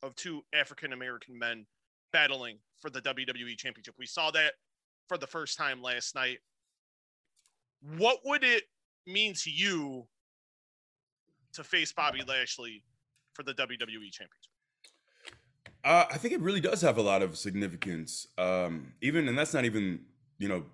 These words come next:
Speaker 2: I, I think that's a great point as far as, you know, two black men competing for, for that title is incredible. Uh, I, I, I think it also means more to me because I think Bobby has done an incredible job, um, elevating himself. Uh, I,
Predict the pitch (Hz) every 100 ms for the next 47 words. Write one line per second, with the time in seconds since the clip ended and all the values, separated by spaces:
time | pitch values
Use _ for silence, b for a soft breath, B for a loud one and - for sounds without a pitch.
0 | _ _ - 123 131 131 143 120 113 165
1 | 165 85 67 82 98 92 82 90 87 -
2 | - 107 - - 110 110 113 95 139 123
3 | 87 - 104 98 92 95 90 101 95 104
4 | 135 95 85 80 - 85 85 - B B
5 | - 151 151 147 151 - 165 156 160 208
6 | 202 - _ _ 165 160 185 185 160 139
7 | 139 143 139 139 120 113 135 120 87 117
8 | 113 110 90 104 95 107 101 101 87 92
9 | 90 82 80 85 80 76 - 139 113 90
10 | 82 82 76 - B B - 85 -